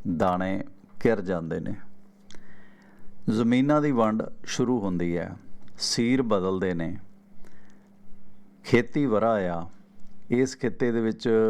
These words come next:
ਬਹੁਤ ਸਾਰੇ ਕਾਰਨ ਬਣਦੇ ਨੇ ਕਿ ਇਹ ਜਿਹੜਾ ਸਮਾਂ ਸ਼ੁਰੂ ਹੁੰਦਾ ਹੈ, ਇਹ ਫਿਰ ਸਤੰਬਰ, ਅਕਤੂਬਰ ਤੱਕ ਖੁਦਕੁਸ਼ੀਆਂ ਦੇ ਵਿੱਚ ਬਦਲ ਰਿਹਾ। ਸਾਲ ਦਾ ਲੇਖਾ ਜੋਖਾ ਬੰਦਾ ਕਰਦਾ ਹੈ ਤੇ ਪੱਲੇ ਕੀ ਬਚਦਾ ਹੈ?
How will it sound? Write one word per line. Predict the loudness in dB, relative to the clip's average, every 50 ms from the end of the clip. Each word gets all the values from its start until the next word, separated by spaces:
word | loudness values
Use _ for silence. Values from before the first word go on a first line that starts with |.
| 2 0 -4 -8 -4 2
ਬਹੁਤ | 4 4 4 4 2
ਸਾਰੇ | 0 0 0 0
ਕਾਰਨ | 0 0 2 2 2 2 0 0 0
ਬਣਦੇ | 0 0 0 0 -2 -2 0
ਨੇ | 0 -2 -2
ਕਿ | -2 -4 -6 -4 -2
ਇਹ | 0 0 0 2 0
ਜਿਹੜਾ | 0 2 2 4 4 4 4 2 0 -4
ਸਮਾਂ | -8 -8 -8 -6 -4 -4 -4 -6 0 2 2 4 4 4 2 2 2
ਸ਼ੁਰੂ | 0 -2 -2 0 0 0 0
ਹੁੰਦਾ | 0 0 0 0 0 0
ਹੈ, | 0 -2 -2 -4 -8 -14 -18 -20 -14 -10 -8 -8 -6 -2 2
ਇਹ | 2 2 2
ਫਿਰ | 2 0 -2
ਸਤੰਬਰ, | -2 -2 0 0 0 2 2 2 2 2
ਅਕਤੂਬਰ | 0 -2 -4 -4 -2 0 0 0 0
ਤੱਕ | 2 0 0 0 -2 -4 -6 -6 -6
ਖੁਦਕੁਸ਼ੀਆਂ | -2 -2 -2 -2 -2 -4 -4 -2 0 2 2 2
ਦੇ | 2 0
ਵਿੱਚ | 0 -2 -2 -2
ਬਦਲ | -2 -2 -2 -2 -4 -4
ਰਿਹਾ। | -4 -4 -4 -4 -4 -6 -6 -6 -8 -8 -10 -14 -18 -20 -20 -12 -8 -8 -6 -6 -6 -6
ਸਾਲ | 0 4 6 6 6 4 4
ਦਾ | 2 2
ਲੇਖਾ | 2 2 0 0 2 2 2
ਜੋਖਾ | 2 2 2 0 0 0 0 0
ਬੰਦਾ | 0 0 0 0 0 0
ਕਰਦਾ | 0 0 0 0 0 2 2
ਹੈ | 2 2 0 -4 -6 -10 -12 -10 -8 -8 -6 -8 -8 -10 -10 -14 -6 -2 -2
ਤੇ | -2
ਪੱਲੇ | 0 2 2 2 4 4 2 2
ਕੀ | 2 0 0 0 2
ਬਚਦਾ | 4 4 4 4 2 -2 -2 0
ਹੈ? | 0 0 -2 -4 -8